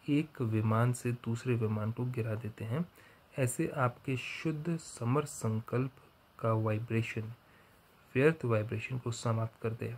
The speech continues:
हमारे thoughts की जो rays हैं, वो impure thoughts की rays को ख़त्म कर दें। अब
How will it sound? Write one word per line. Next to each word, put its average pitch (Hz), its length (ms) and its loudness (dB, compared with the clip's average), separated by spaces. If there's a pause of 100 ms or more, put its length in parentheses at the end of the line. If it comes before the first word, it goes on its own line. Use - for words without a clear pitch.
हमारे 113 260 -2
thoughts - 840 -6 (360)
की 113 80 -6
जो 110 140 0
rays 120 300 2
हैं, 117 120 -4
वो 113 400 0 (100)
impure 120 320 -2 (160)
thoughts 117 180 -2
की - 200 -10
rays 110 200 -4
को - 140 -8 (160)
ख़त्म 120 260 0
कर - 300 -8
दें। 117 80 -8 (1200)
अब 147 200 2